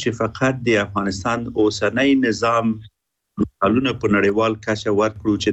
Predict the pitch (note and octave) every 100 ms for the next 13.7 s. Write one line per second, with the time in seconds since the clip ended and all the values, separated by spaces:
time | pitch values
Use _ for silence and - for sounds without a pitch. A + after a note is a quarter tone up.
0 | G2 G2 F#2+ F#2 - _ _ - G#2+ G#2+
1 | - G#2 F#2+ F#2+ - - - - G#2 G2+
2 | A2 G2 F#2 G#2 G2 - - - - -
3 | - - C3 - D#3+ E3 C#3+ - C#3 C3+
4 | B2+ A#2+ A#2 A2+ A2+ G#2+ G#2 G2+ G#2 F#2+
5 | G2 A#2+ C3+ C3 B2+ - - G#2 G2+ F#2
6 | F#2+ F#2+ - C3 B2+ A#2 F2+ E2+ G#2 G2
7 | F#2+ G2 G#2+ A2+ A2+ F#2 - _ - -
8 | G2+ - B2+ A#2+ G#2 G2 F#2+ A#2+ B2+ C3
9 | A2+ G#2+ G#2 F#2+ F#2 B2+ B2+ A#2+ A2 G2
10 | F#2 F#2 - C3+ B2+ G#2 F#2 F#2 E2+ -
11 | - - - - - G#2+ F#2+ F#2+ F#2 -
12 | A2 G#2 F#2+ F2 D#2+ D#2 - - - -
13 | D#3+ D#3+ - A#2 A2+ D3+